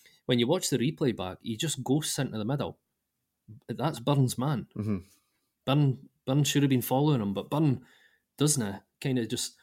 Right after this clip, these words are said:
Speaker 1: totters, and then when the ball spills to Dick, he, like, Byrne starts to go to the ball, and I'm like, "What are you
Speaker 2: Mm-hmm.
Speaker 1: playing at? <laughs> There's two boys going for that." You t-, and, <sighs> calamity.
Speaker 2: Yeah, they,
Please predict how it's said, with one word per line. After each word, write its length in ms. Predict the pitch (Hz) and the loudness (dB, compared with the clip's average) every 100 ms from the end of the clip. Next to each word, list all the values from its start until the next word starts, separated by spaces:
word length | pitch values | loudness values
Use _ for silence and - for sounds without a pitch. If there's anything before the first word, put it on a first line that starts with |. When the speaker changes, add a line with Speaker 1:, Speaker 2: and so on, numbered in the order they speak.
| _ _ | _ _
Speaker 1:
totters, 520 | 135 139 117 107 - - | -4 -2 -4 -6 -8 -6
and 140 | 113 | -2
then 220 | 113 113 | 0 0
when 120 | 110 110 | 0 0
the 60 | |
ball 180 | 147 139 | 0 -2
spills 400 | - - 127 - | -2 -4 -4 -4
to 120 | - | -8
Dick, 240 | 98 156 - | -6 -6 -4
he, 260 | 120 123 - _ _ _ _ 95 90 - - | -4 -4 -12 _ _ _ _ -20 -20 -20 -6
like, 160 | 143 156 | -6 -2
Byrne 160 | 170 | -2
starts 340 | 151 156 147 - | -2 -2 -2 -4
to 80 | |
go 120 | 120 120 | -4 -4
to 40 | |
the 80 | 104 | -4
ball, 240 | 160 180 | -4 -2
and 100 | 123 | -2
I'm 60 | 175 | -4
like, 160 | 175 127 | -4 -6
"What 100 | - _ _ _ _ - | -12 _ _ _ _ -4
are 60 | |
you 100 | 110 | -2
Speaker 2:
Mm-hmm. 40 | 98 | -2
Speaker 1:
playing 220 | 233 285 | -4 -4
at? 160 | - - | -8 -2
<laughs> 640 | 147 - - - - _ | -2 0 -4 -14 -20 _
There's 120 | - - | -8 -2
two 140 | 226 | -2
boys 220 | 208 233 - | 0 -2 0
going 180 | 180 139 | -2 -2
for 100 | 120 | -2
that." 220 | 202 208 | -6 -4
You 120 | 202 | -4
t-, 160 | 196 - _ _ - _ _ | -6 -14 _ _ -20 _ _
and, 160 | 156 147 - | -6 -6 -14
<sighs> 1120 | - - - - - - - - - - _ | -18 -18 -20 -20 -20 -20 -20 -20 -20 -20 _
calamity. 480 | - 113 113 - 104 - - - | -4 0 0 -2 -6 -10 -16 -14
Speaker 2:
Yeah, 240 | - 90 85 - | -2 0 0 -4
they, 140 | 90 | -2